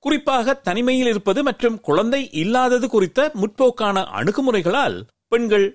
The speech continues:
பயனடைகிறார்கள். திருமணம் செய்து கொள்பவர்கள் எண்ணிக்கை குறைந்து வரும் அதே நேரத்தில் விவாகரத்து தொடர்பான செலவுகள் அதிகரித்து வருகிறது. மிகவும் மலிவான திருமண கலைப்பு கூட பத்தாயிரம் டாலர்கள் செலவாகலாம். வாழ்க்கை செலவு நெருக்கடியின் போது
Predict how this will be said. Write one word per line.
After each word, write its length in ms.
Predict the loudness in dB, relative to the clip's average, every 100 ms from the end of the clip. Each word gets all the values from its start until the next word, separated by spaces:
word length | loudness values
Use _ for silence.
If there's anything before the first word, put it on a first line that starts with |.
| _
பயனடைகிறார்கள். 880 | -4 -2 -2 0 0 0 0 -2 -2 _ _ _ _ _ _ -2
திருமணம் 420 | 0 2 0 0
செய்து 280 | -2 -2 2
கொள்பவர்கள் 600 | 2 4 4 4 2 2
எண்ணிக்கை 380 | 0 -2 -2 -2
குறைந்து 380 | -2 -2 0
வரும் 260 | 0 0 0
அதே 240 | -4 0 2
நேரத்தில் 460 | 2 0 0 -2 -2 _ _ _ -2
விவாகரத்து 560 | 2 4 4 0 0 -2
தொடர்பான 520 | 0 0 0 0 0
செலவுகள் 500 | 0 0 2 2 0
அதிகரித்து 480 | -2 -2 0 -2 0
வருகிறது. 440 | 0 2 0 2 0 -2 _ _ _ _ -10
மிகவும் 440 | 0 0 2 -2 -6
மலிவான 560 | -6 -4 -2 0 0 -2
திருமண 360 | -2 -2 0 -2
கலைப்பு 400 | -2 -2 0 -2 -2
கூட 220 | 2 2 2 -2 -8 _ _
பத்தாயிரம் 540 | -4 0 0 0 0
டாலர்கள் 440 | 2 2 0 0
செலவாகலாம். 600 | 0 0 0 0 0 0 -4 _ _ _ _ _ _ _
வாழ்க்கை 360 | -2 0 0 -4
செலவு 320 | -2 0 0
நெருக்கடியின் 560 | 0 -2 0 -2 -2 0
போது 220 | 2 2